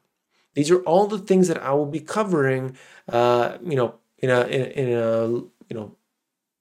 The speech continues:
I, I'm not ready to talk about it yet, but we'll, we'll get into that, okay? For those who are interested.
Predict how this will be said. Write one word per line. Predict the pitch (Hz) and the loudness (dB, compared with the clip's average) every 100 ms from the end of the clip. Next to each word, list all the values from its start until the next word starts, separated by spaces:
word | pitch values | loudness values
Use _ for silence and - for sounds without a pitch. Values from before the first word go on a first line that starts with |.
| _ _ _ _ - - | _ _ _ _ -20 -8
I, | 151 180 185 | 2 2 2
I'm | - 165 | -4 0
not | 196 | 4
ready | 214 185 | 4 2
to | |
talk | 180 170 170 | 2 2 4
about | 139 131 | 4 4
it | 127 | 6
yet, | 127 127 | 4 4
but | 131 | 2
we'll, | 123 123 123 123 - - - | 4 4 2 0 -12 -20 -6
we'll | 123 | -4
get | 135 127 | 0 0
into | 123 113 | -2 -4
that, | 110 98 98 | -8 -8 -10
okay? | - 127 143 - _ _ _ _ _ _ _ | 0 2 2 -4 _ _ _ _ _ _ _
For | 113 | -2
those | 135 143 135 - - - - _ _ - | 0 0 -4 -10 -14 -20 -20 _ _ -12
who | 110 | -10
are | 107 | -10
interested. | 95 - - - | -12 -14 -14 -16